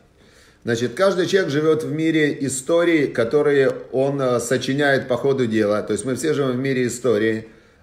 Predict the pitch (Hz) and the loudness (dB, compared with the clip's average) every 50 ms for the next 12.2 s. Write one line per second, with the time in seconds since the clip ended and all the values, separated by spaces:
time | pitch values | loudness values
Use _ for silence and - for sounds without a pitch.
0 | _ - 98 104 104 - 131 120 151 151 143 143 147 151 143 - - 135 - - | _ -4 -2 -2 0 0 0 2 2 2 2 2 2 0 0 2 0 0 0 0
1 | 143 147 151 151 143 139 127 117 107 113 117 117 - 139 131 120 117 107 101 113 | -4 -2 0 2 2 2 2 0 0 -2 -2 0 0 0 0 0 0 0 0 0
2 | 107 107 113 120 120 117 - 135 143 143 143 131 127 - - - - - - 131 | 2 2 2 2 2 0 -2 -2 0 2 4 4 4 2 0 -4 -10 -6 -4 -2
3 | 131 131 135 139 147 147 139 131 123 123 107 123 120 110 123 117 - 127 113 110 | -2 0 -2 0 0 0 0 0 0 -2 -2 -2 0 0 0 0 2 2 2 2
4 | 113 113 110 110 - 135 135 139 143 151 160 165 165 - - - - _ _ _ | 0 -2 -2 -4 -4 -2 0 0 0 0 -2 -2 -4 -8 -12 -18 -20 _ _ _
5 | _ _ _ - - - - - - _ _ - 160 185 220 233 220 226 - - | _ _ _ -20 -20 -20 -20 -20 -20 _ _ -6 -2 0 0 0 -2 -2 -6 -14
6 | - - _ _ _ _ _ _ _ _ _ _ _ _ _ _ _ _ _ _ | -20 -20 _ _ _ _ _ _ _ _ _ _ _ _ _ _ _ _ _ _
7 | _ _ _ _ _ - 117 123 170 196 202 - - 160 156 160 156 - 151 147 | _ _ _ _ _ -6 0 4 4 4 4 2 0 -2 0 0 0 0 -2 -4
8 | - - 165 156 147 139 120 139 - - 131 127 139 156 190 208 196 170 143 131 | -2 0 0 2 2 2 0 0 0 0 0 0 0 -2 0 0 0 0 0 2
9 | 180 185 180 156 127 139 135 135 135 139 127 120 117 - 131 120 - 143 160 185 | 2 2 2 2 0 0 -2 0 0 0 0 0 0 0 -2 -2 -2 0 0 0
10 | 170 165 165 165 156 147 151 175 196 214 233 226 - - - - - - 120 - | 0 0 -2 -2 -2 -2 -2 -4 -2 0 0 0 0 -2 -8 -10 -6 -4 -2 0
11 | 135 131 135 131 135 127 120 131 127 123 113 113 110 107 - 120 110 104 92 82 | 0 0 0 0 0 -2 0 0 0 0 -2 -2 -6 -6 -4 -2 -2 -2 -2 -4
12 | 85 80 - | -6 -12 -12